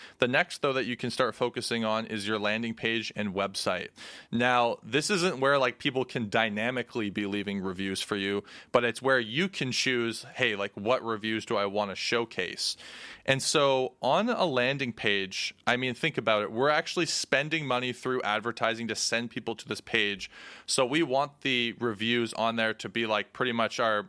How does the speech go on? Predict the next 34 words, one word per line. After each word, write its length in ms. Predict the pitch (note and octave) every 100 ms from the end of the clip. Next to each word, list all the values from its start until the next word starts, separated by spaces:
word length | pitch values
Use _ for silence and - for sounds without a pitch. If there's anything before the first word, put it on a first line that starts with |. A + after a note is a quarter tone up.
| -
our 120 | A2
bangers, 560 | G2+ A2 G#2 F#2+ F2+ -
right? 180 | G2+ G#2+
Like, 160 | G#2+
our 120 | G#2+ G2+
very 340 | A2+ B2 A#2
best 480 | A2 A2 - - - A2+
reviews 380 | G2 G#2+ G#2
that 120 | G2 G#2
we 100 | G#2+
can 160 | G#2
show. 380 | G2 G#2+ G2+ F#2+ - - - - -
And 160 | C3
so 140 | - C#3
the 100 | B2+
whole 240 | - F3+
point 640 | - - D#3+ D3+ B2 - -
of 260 | A#2+ G#2+ G2+
doing 340 | C#3+ E3+ F3+
reviews 640 | C3 A2+ A#2 A#2 A#2 A2+ -
on 260 | A2 A#2 A2+
your 440 | G#2+ A2+ A2 G#2+ - - -
landing 340 | A#2 A#2 A#2+
page 360 | A2+ A#2+ A2+ A2
or 100 | A2+
website 460 | G#2+ A2+ - A#2+ -
is 140 | A#2+
to 120 | - G#2
boost 320 | B2 C#3 -
conversions, 720 | B2 G2+ G#2 G2 G2+ F#2 F#2
right? 180 | G#2 A2
Because 280 | A2 A#2+ A#2
when 120 | A#2+
people 460 | A#2 C3+ C#3+ A#2